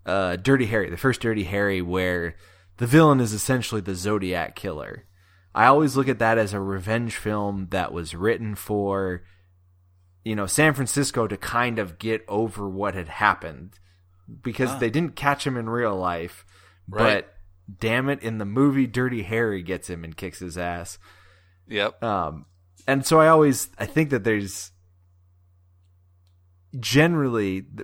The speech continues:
Speaker 1: it's most powerful when there's, when there's something to it, and he just keeps writing revenge films. So I wonder if,
Speaker 2: <laughs>
Speaker 1: if he's got something deep down that he's just a grudge <laughs> that he's just
Speaker 2: It, I mean, it's a, it's a common thread.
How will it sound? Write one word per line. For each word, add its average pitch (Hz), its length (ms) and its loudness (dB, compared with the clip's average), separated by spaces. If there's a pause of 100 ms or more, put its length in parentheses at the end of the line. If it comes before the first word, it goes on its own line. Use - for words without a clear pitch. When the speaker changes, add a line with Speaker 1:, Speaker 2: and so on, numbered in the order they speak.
(120)
Speaker 1:
it's 120 240 -2
most 131 320 4
powerful 104 680 4
when 92 600 -6 (340)
there's, 90 400 -8 (240)
when 113 160 -4
there's 117 160 -2
something 165 240 4
to 262 200 2
it, 101 80 2
and 101 60 -8
he 143 120 2
just 147 180 -2
keeps 156 220 2
writing 123 260 4
revenge 95 380 -4
films. 80 260 -8
So 98 120 -4
I 90 80 -2
wonder 90 420 -2
if, - 160 -12 (960)
Speaker 2:
<laughs> 160 120 2
Speaker 1:
if 170 120 0
he's 151 140 6
got 156 200 8
something 139 300 4
deep 135 280 6
down 123 300 6
that 110 120 2
he's 110 200 -2
just 110 200 -6
a 120 80 0
grudge 120 500 4
<laughs> - 20 -10
that 131 240 0
he's - 220 6
just - 400 2
Speaker 2:
It, 175 180 0
I 175 60 8
mean, 190 180 4
it's 190 200 4
a, 190 100 2
it's 185 120 -2
a 233 40 0
common 185 420 4
thread. 156 320 4